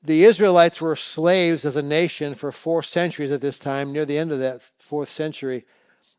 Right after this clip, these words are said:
And he went out one day and he saw a Jew being mistreated by an Egyptian. They didn't know he was a Jew, and he defended the Jew and killed the Egyptian, buries him in the sand. He flees as a fugitive.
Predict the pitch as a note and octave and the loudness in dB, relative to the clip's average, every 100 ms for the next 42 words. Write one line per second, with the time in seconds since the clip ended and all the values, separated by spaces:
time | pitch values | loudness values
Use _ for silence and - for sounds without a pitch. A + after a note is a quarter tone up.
0 | _ E3 D#3+ D#3+ D#3 D3+ - _ _ _ | _ 0 2 4 2 -4 -10 _ _ _
1 | _ _ _ _ _ _ - F3 E3+ D#3+ | _ _ _ _ _ _ -6 0 0 2
2 | F#3+ G3 F#3+ F#3 F3 F3+ E3+ D#3+ D3+ - | 2 2 0 -2 2 2 2 0 -4 -2
3 | F3 F3 E3+ D#3 C3+ B2+ F3 E3 D3+ D#3 | 4 6 6 0 -6 -4 -2 0 0 -4
4 | B2+ _ C3+ A#2 D#3 E3 D#3 D3+ D#3+ - | -10 _ -20 -6 -2 -2 -2 -4 -6 -6
5 | F3 E3+ D#3 C#3 C#3+ C#3+ C3+ D#3+ - D3 | -4 -2 -2 0 0 0 -2 -4 -4 -8
6 | C3+ D3+ D#3 C#3 D3 D3 C3 A#2+ A#2+ G#2+ | -2 -2 -2 -4 -4 -2 -4 -8 -12 -12
7 | B2+ B2+ B2+ A#2+ A#2 B2+ - _ - C3+ | -8 -6 -8 -8 -8 -8 -10 _ -8 -6
8 | - E3+ D#3 D3 A#2 C#3 C#3+ C3 B2+ - | -2 -2 -2 -8 -6 -2 -2 -2 -8 -6
9 | D#3+ D#3+ D3 C3+ A#2 C3 - B2+ B2 A2+ | -2 -2 -2 -6 -4 -6 -6 -10 -10 -6
10 | C#3 D3 B2+ C3+ C3 - B2+ B2+ C3 B2+ | -2 -2 -4 -8 -10 -8 -8 -8 -8 -8
11 | D3 E3 D3 D3+ - C#3 B2+ B2 B2+ A#2+ | -4 -2 -2 -4 -6 -8 -8 -6 -8 -8